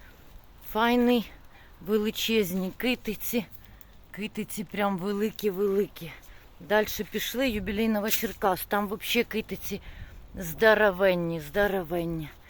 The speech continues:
Далі сенсація. Тут теж ось о, китиці.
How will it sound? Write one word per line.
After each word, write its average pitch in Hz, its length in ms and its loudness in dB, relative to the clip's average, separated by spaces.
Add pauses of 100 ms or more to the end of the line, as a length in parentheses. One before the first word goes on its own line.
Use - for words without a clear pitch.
(480)
Далі 220 500 4
сенсація. 214 1120 0 (1040)
Тут 226 160 -8 (140)
теж 226 280 0
ось 180 320 -2
о, 208 120 2 (280)
китиці. 175 540 -6